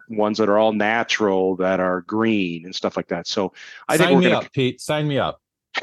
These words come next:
Speaker 1: <laughs> All right.
Speaker 2: <laughs>
Speaker 1: Green is good, my friend. Green is good. So both of us agree, twenty twenty-three, from a standpoint of franchising, is gonna be very strong.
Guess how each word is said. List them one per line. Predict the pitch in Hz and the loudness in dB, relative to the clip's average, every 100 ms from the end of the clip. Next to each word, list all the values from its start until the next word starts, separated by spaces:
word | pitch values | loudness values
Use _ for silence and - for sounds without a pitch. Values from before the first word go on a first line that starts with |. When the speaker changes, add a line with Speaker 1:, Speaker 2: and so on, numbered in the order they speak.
| - | -4
Speaker 1:
<laughs> | 180 - 190 190 - 190 196 175 | -4 -2 -2 -2 0 0 2 4
All | 196 | 6
right. | 196 185 127 - - 160 | 6 4 2 -2 -10 -10
Speaker 2:
<laughs> | 139 - | -8 2
Speaker 1:
Green | 143 262 302 294 | 4 6 6 6
is | 277 | 4
good, | - 233 208 | 4 4 4
my | 143 127 | 4 0
friend. | - 123 110 113 | 2 2 2 4
Green | 143 | 4
is | 139 | 4
good. | 143 107 - - - | 2 -2 -4 -10 -2
So | - 214 170 - _ _ 160 | 2 4 4 0 _ _ 0
both | 226 262 247 | 4 4 4
of | |
us | 202 - | 2 0
agree, | 120 127 104 90 - | 2 4 4 0 0
twenty | 165 214 226 | 4 6 4
twenty-three, | - 180 160 - 139 127 | 2 2 2 2 2 2
from | 117 117 | 2 0
a | |
standpoint | - 135 - 117 | 0 0 2 0
of | 104 | 2
franchising, | 120 110 113 104 107 | 0 2 2 0 0
is | 98 | 0
gonna | 113 | 0
be | 104 | 2
very | 95 104 101 | 4 4 4
strong. | - 87 - | 2 -2 -8